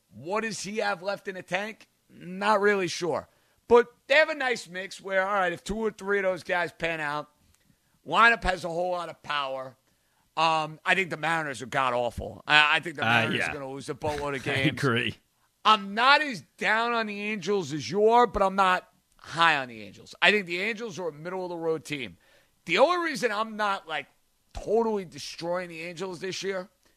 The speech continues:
Speaker 1: the Joe Madden effect. And I do believe for the Angels, Joe Madden going to California, loosey-goosey, having some fun, letting it rip a little bit,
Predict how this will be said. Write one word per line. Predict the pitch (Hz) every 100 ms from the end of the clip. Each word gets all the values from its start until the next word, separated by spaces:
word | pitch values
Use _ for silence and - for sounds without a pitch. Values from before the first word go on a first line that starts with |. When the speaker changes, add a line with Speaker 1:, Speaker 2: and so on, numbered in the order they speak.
| _ _ -
Speaker 1:
the | 127
Joe | 117 160
Madden | 151 135 131 110
effect. | - 107 - _ _ _ _ _ -
And | 151
I | 156
do | 139 214 294
believe | 320 294 269 254
for | -
the | 190 170 175
Angels, | 180 135 131 104 - _ _ -
Joe | - 185 226
Madden | 240 226 220 202 156
going | 170 202 208
to | 180
California, | 180 180 170 147 165 175 180 180 175 143 _ _ _ _ -
loosey-goosey, | 123 190 202 202 165 196 190 - 180 175 170 135 _ _ _
having | - 156 180 196
some | 190 214 180
fun, | - 190 185 185 175 151 _ _ _
letting | 131 165 185 196
it | 180
rip | 170 185 185 202
a |
little | 190 208 196
bit, | 226 220